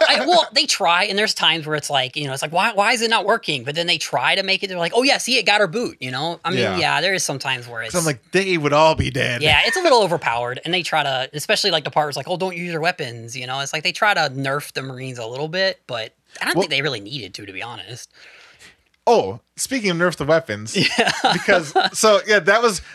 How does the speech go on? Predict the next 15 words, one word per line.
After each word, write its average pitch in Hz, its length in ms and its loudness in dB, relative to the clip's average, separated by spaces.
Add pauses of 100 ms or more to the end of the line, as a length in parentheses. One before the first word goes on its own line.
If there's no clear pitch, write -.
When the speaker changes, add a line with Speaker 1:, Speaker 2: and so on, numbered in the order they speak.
Speaker 2:
I 180 140 6
have 220 160 2
very, 240 300 6
very 208 280 6
small, 196 580 4 (160)
little 185 300 4
weird 170 320 4
details. 143 520 2
I'm 127 140 4
Speaker 1:
No, 320 140 8
Speaker 2:
like, - 180 -10
Speaker 1:
no, 180 160 4
absolutely, 196 540 0
yeah. 160 260 0
Speaker 2:
So, 180 460 4